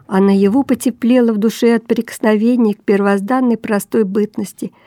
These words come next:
со всеми деревенскими прелестями, деревенской жизнью.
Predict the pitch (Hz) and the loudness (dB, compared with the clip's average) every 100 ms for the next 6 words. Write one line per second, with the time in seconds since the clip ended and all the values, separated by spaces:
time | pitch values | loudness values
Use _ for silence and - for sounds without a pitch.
0 | - - - 180 - - 269 247 190 190 | -20 -14 -4 -4 -4 -4 0 0 0 0
1 | 180 175 208 208 - 196 190 185 190 202 | 0 2 0 -2 -6 -6 -4 -2 0 0
2 | 190 - - 185 180 _ - _ - 175 | -2 -6 -6 -6 -8 _ -20 _ -2 0
3 | 185 175 190 180 - 180 156 185 170 170 | 2 2 0 -2 -2 -2 0 0 0 -2
4 | 160 | -4